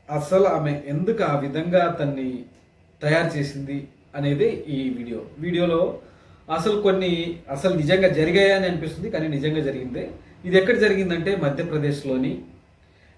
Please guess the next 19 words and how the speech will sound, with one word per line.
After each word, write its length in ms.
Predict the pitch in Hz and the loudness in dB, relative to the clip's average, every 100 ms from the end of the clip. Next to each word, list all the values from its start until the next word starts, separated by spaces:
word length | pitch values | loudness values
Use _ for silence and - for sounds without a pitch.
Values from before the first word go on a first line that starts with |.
| 127 | -8
ఆ, 300 | 127 127 110 110 | -4 -4 -4 4
భోపాల్లో, 680 | 170 175 170 131 131 127 - - | 6 6 4 4 2 0 -6 -14
మధ్యప్రదేశ్లోని 1000 | 139 135 165 170 151 147 147 143 139 131 | -10 -6 -2 -2 0 -2 -4 -4 -4 -2
భోపాల్లో 880 | 117 104 143 151 156 131 127 - - - _ _ _ 135 | -4 -2 0 0 0 0 0 -2 -4 -12 _ _ _ -6
ఉదయ్ 360 | 147 220 220 | 0 2 2
ప్రకాష్, 380 | 147 143 156 151 - - - _ 120 | -2 -2 -2 -4 -8 -18 -20 _ -10
మాయావతి 540 | 131 139 127 117 - - - - | 0 2 2 0 -10 -16 -20 -12
వీళ్ళిద్దరు 600 | 131 135 143 147 202 220 - - - - | -6 -2 -2 -2 -2 -4 -8 -18 -20 -14
దంపతులు. 480 | 117 120 - - - - - - - - | -10 -8 -8 -10 -14 -16 -20 -20 -20 -6
వీళ్ళకి 680 | 160 247 233 247 254 254 - 139 | -2 2 2 0 -6 -10 -10 -2
ముగ్గురు 400 | 151 143 143 - | -2 0 -2 -2
కూతుళ్ళు. 420 | 139 117 101 95 - _ _ _ _ - | -6 -6 -10 -12 -18 _ _ _ _ -20
వీళ్ళు 680 | 123 180 269 254 202 151 151 - - - - | -6 0 2 4 4 2 -2 -6 -20 -20 -10
లేబర్ 380 | 127 170 214 202 | -2 2 2 0
వర్క్ 340 | 156 - - | -4 -6 -8
చేస్తూ 400 | 123 - 185 220 143 | -10 -8 -8 -8 -6
ముగ్గురు 400 | 139 147 208 196 | -4 -2 -2 -4
కూతుళ్ళను 480 | 165 143 135 127 | -4 -6 -4 -4
కూడా 340 | 123 131 196 | -4 -4 -4